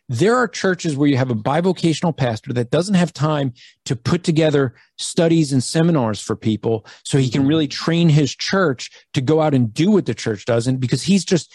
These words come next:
Speaker 1: he's, he's gotta get his, his day job, then he's gotta do the
Speaker 2: Sermon
Speaker 1: preaching,
Speaker 2: prep.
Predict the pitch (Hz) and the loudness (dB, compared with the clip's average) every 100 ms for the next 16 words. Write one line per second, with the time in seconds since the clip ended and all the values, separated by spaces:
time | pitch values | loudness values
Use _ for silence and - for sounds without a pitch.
0 | - - - - 170 110 156 135 147 117 | -20 -20 -12 -4 -4 0 0 0 -2 -2
1 | 127 120 - - 123 - - - _ _ | -2 -4 -8 -6 -4 -4 -8 -12 _ _
2 | _ _ 254 214 180 _ - - - 151 | _ _ -20 -20 -20 _ -20 -8 -2 0
3 | 175 202 196 175 - _ - 131 131 113 | 2 2 0 -2 -10 _ -2 0 2 2
4 | 151 127 117 135 123 113 - - _ - | 0 0 0 2 2 0 -6 -20 _ -20
5 | _ 147 - 135 - 190 196 202 185 143 | _ -20 -10 -10 -2 0 0 0 -2 -2
6 | 147 143 | -4 -8